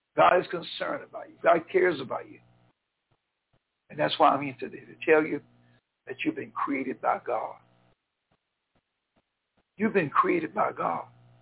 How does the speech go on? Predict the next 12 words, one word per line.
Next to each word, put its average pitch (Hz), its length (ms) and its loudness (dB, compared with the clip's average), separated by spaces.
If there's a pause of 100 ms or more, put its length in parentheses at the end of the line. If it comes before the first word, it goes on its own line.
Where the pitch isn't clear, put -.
(680)
Look, 196 340 4
it's 135 160 -10
no 220 100 0
mistake. - 500 -4 (2500)
This 220 160 4 (100)
is 185 160 -2
not 190 260 4
the - 60 2
act 160 280 4
of 151 180 -2
some 156 180 0
explosion, 143 720 -10